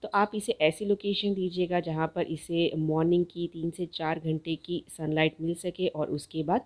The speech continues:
पूरे दिन की bright light में ये plant रहता हो। तो मेरे पास ऐसा location नहीं है friends, मेरा जो है west facing house है, तो मुझे दोपहर की ही जो है हमारे plant को धूप मिलती है, जिसकी वजह से आप देख सकते हो काफ़ी सारे burnings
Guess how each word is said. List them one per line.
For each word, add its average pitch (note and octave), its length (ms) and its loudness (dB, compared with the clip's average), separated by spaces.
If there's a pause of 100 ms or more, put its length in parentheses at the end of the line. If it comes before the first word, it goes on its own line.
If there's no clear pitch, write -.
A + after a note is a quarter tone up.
(440)
पूरे B3 220 8
दिन F#3+ 220 4
की A3 180 -4
bright E3 560 0
light E3+ 240 0 (120)
में F3+ 80 0
ये E3 140 -2
plant D#3 380 -4
रहता D3 380 -2
हो। F3 240 2 (360)
तो G#3 80 0
मेरे G3+ 300 4
पास G3+ 280 0
ऐसा D#3 240 -4
location E3+ 480 -2
नहीं E3 280 2
है E3+ 100 2
friends, E3+ 440 -6
मेरा D#3+ 340 0
जो D3+ 220 -4
है D#3+ 240 -2
west D#3 360 -6
facing E3+ 480 -6
house E3 360 -2
है, G#3 80 -6
तो A3+ 260 -6 (400)
मुझे G3 200 6
दोपहर F3 400 2
की F3 240 -6
ही F3+ 260 0
जो D#3 160 -2
है F3 140 2
हमारे D#3+ 420 -4
plant D3 240 -4
को E3 140 -8
धूप D3+ 360 -6
मिलती D#3 320 -4
है, G3 100 -2
जिसकी E3+ 320 -14
वजह E3+ 220 -4
से F#3 160 -10
आप D#3+ 160 -8
देख D3+ 240 -8
सकते D#3+ 280 -10
हो G3 100 0
काफ़ी D3+ 300 -12
सारे D#3+ 280 -8
burnings D#3+ 500 -2